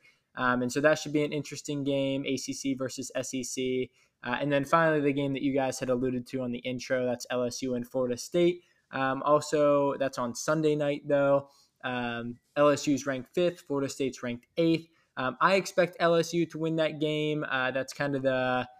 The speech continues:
coming out party for Coach Brian Kelly. Um, you know, he came from Notre Dame in the offseason and, and took over at L S U. Um, but we'll see. I think there's, like you guys said, just a couple games.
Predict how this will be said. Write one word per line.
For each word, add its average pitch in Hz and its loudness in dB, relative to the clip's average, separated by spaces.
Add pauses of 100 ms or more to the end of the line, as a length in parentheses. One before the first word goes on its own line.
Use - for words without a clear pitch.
(240)
coming 160 2
out 147 4
party 143 2
for 135 -2
Coach 135 -4
Brian 127 0
Kelly. 160 2 (380)
Um, 120 -6 (160)
you 131 -6
know, 120 -4
he 120 -4
came 123 -6
from 123 -4
Notre 120 -2
Dame 120 -4
in 117 -8
the 117 -6
offseason 120 -4
and, 113 -6 (220)
and 120 -8
took 131 -6
over 123 0
at 117 -4
L 120 -2
S 117 -6
U. 120 -2 (380)
Um, 123 -4
but 175 2 (340)
we'll 185 2
see. 180 4 (280)
I 170 2
think 175 2
there's, 170 2
like 165 0
you 160 -4
guys 147 2
said, 143 -2
just 135 -8
a 131 -8
couple 139 -4
games. 127 -6